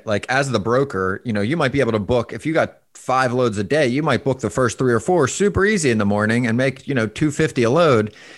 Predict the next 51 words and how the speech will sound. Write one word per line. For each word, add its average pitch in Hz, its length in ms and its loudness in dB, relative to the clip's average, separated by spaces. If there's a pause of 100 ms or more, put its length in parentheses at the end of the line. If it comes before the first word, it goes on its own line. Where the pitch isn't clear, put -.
In 156 140 0
the 156 100 4
afternoon, 175 800 2
your 151 160 0
shipper 165 300 0
might 147 160 2
call 156 120 2
you 156 60 2
back, 170 160 2
go, 117 140 2
"Hey, 196 180 4
I 139 160 0
had 147 220 0
two 190 160 0
falls, 147 480 0 (180)
two 196 140 0
fallouts." 151 500 2 (300)
You 233 100 -2
might 269 200 2
spend 254 360 2
two 196 160 4
and 156 80 4
a 151 40 2
half 156 220 2
hours 156 300 2
finding 180 420 2
that 170 160 2
next - 280 -2
truck. - 420 0 (240)
You 240 140 -4
should 349 180 0
be 262 140 0
charging 110 400 0
more. 95 320 -6 (160)
It's 180 160 -6
more 208 200 0
work. 214 440 -2 (360)
That's 185 280 0
your 190 100 0
specialized 165 580 2
skill 196 240 2
set. 127 280 -4
That's 139 240 -2
what 180 100 -4
that 156 160 0
shipper 170 300 0
doesn't 135 260 0
have 139 240 0
time 139 280 0
to 120 100 0
do, 131 260 2